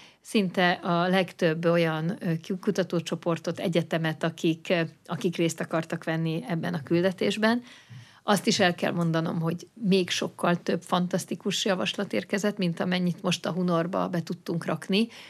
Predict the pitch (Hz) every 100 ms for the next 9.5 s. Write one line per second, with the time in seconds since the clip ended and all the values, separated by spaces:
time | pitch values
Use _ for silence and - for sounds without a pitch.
0 | - _ - 175 - 196 190 170 165 170
1 | 170 180 170 165 143 - 165 160 160 160
2 | 160 165 165 - 165 160 - 175 175 170
3 | 175 180 170 165 170 165 160 - 302 -
4 | 180 175 170 170 160 165 165 175 160 165
5 | 170 170 165 160 - 170 175 160 165 -
6 | - - 143 208 175 165 175 - 180 170
7 | 165 - 170 180 165 165 165 170 165 165
8 | 175 165 165 - 165 175 170 165 165 165
9 | 170 160 214 175